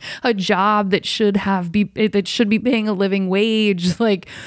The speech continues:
why is our, why are ninety percent of GoFundMe campaigns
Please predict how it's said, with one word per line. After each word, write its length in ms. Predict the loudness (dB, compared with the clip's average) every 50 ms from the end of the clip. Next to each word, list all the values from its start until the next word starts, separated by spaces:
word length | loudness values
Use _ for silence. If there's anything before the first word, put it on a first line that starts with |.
| -18 -20 -12 -8
why 300 | -4 0 0 0 0 0
is 180 | 0 0 2 2
our, 300 | 2 2 2 2 2 2
why 320 | 0 0 0 2 2 2 2
are 240 | 2 2 2 2
ninety 540 | 2 2 2 2 2 2 2 2 2 2 0
percent 360 | 0 0 0 0 2 2 0
of 80 | 0 0
GoFundMe 600 | 0 0 0 0 0 0 0 0 2 0 0 0
campaigns 680 | 0 0 0 0 0 0 0 2 2 2 2 2 0